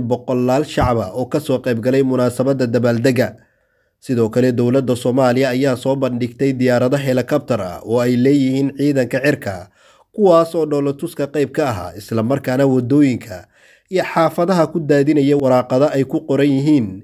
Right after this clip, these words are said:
ereyo qayb ka ah xuska kowda Luulyo.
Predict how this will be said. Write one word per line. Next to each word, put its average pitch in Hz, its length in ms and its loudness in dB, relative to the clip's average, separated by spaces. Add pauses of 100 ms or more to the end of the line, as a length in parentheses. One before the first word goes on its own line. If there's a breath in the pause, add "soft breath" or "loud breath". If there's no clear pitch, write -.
(120)
ereyo 135 400 0
qayb 147 240 -2
ka 156 160 -4
ah 110 160 -2 (100)
xuska 147 300 -4
kowda 131 380 0
Luulyo. 123 600 0